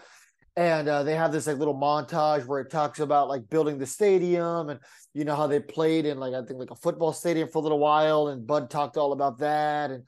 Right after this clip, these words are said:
it was really cool. Like, at the end, it's almost like this holographic Bud Selig, kinda like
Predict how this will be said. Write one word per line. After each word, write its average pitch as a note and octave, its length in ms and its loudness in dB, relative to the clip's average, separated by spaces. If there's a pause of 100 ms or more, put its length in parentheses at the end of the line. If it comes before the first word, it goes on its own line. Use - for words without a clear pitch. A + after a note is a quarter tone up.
(260)
it - 220 -8
was B3+ 200 4
really G#3+ 380 4
cool. G3+ 200 4
Like, F3+ 160 4
at F3+ 120 -2
the F3 180 -4
end, G3 280 2
it's F#3+ 120 0
almost F#3+ 220 2
like E3 140 2
this D#3 180 -2
holographic E3 800 2
Bud E3 220 2
Selig, E3 440 2
kinda E3 200 -2
like D#3+ 260 -2